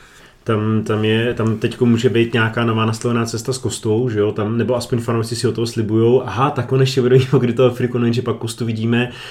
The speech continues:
jak obráží a kontroluje, já nevím, Sigma Olomouc B s někým, jo, tak, eh, a vlastně kontroluje, nebo kouká se na hráče, který jsou tam na hostování naše, tak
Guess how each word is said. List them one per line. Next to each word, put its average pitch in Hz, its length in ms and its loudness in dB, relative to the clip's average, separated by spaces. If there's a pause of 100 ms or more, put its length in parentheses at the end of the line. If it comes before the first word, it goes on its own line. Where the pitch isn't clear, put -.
(140)
jak 120 200 -2
obráží 120 800 0
a 117 220 -4
kontroluje, 120 520 0
já 110 140 0
nevím, 120 220 0
Sigma 113 280 -4
Olomouc 117 400 -2
B 117 380 -2
s 117 140 -4
někým, 117 340 -4
jo, 95 120 -8
tak, - 300 -14
eh, 107 60 -2 (280)
a 101 40 -6
vlastně 101 280 -6
kontroluje, 110 420 -2
nebo 98 140 -2
kouká 113 320 -4
se 113 120 -6
na 107 100 -2
hráče, 107 340 -4
který 110 300 -6
jsou 110 180 -10 (140)
tam 107 140 -6
na 110 80 -2
hostování 98 420 -4
naše, 90 240 -10
tak 95 120 -12